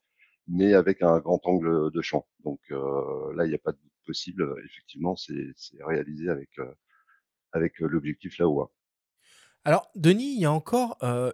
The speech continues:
Speaker 2: une autre solution, hein, finalement, pour faire, pour faire de la macro, et ce, avec n'importe quel type, euh, d'objectif. On peut utiliser ce qu'on appelle des bonnettes ou des bagues à longe, c'est ça ?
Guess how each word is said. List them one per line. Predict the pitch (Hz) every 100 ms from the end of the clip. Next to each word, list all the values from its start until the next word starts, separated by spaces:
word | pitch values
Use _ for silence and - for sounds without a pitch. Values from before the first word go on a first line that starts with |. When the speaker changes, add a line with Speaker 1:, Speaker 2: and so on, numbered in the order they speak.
| -
Speaker 2:
une | 135 165
autre | 254 -
solution, | - 123 135 - 247 254
hein, | 143
finalement, | 139 - 117 120 160
pour | - -
faire, | - 120 113 -
pour | 113
faire | - 123
de | 117
la | 101
macro, | 101 104 - 214
et | 165
ce, | -
avec | 220 143 -
n'importe | 156 180 190 - - 226 - -
quel | 175 170 -
type, | - 311 - - _ - _ _ -
euh, | 127 -
d'objectif. | 139 180 170 170 - 147 - - _ _ -
On | 143
peut | - 262
utiliser | 185 180 170 185 285
ce |
qu'on | - 160
appelle | 151 147 233 202
des | 147
bonnettes | 135 170 220 262 156
ou |
des | 143
bagues | 131 180 180
à | 160
longe, | 151 127 -
c'est | 139
ça ? | 170 208 -